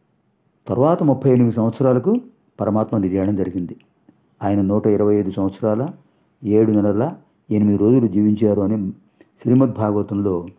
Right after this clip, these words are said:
మనకు ఏకాదశి స్కంధం చివర శ్రీకృష్ణ నిర్యాణ ప్రకరణ సమయంలో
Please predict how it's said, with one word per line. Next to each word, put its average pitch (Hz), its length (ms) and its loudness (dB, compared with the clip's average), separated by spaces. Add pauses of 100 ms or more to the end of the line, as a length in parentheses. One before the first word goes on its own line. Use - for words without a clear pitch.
(1500)
మనకు 92 440 -6 (960)
ఏకాదశి 123 540 2
స్కంధం 101 420 -4
చివర 95 460 -4 (1080)
శ్రీకృష్ణ 123 420 0
నిర్యాణ 117 360 2
ప్రకరణ 95 360 -4
సమయంలో 95 520 -2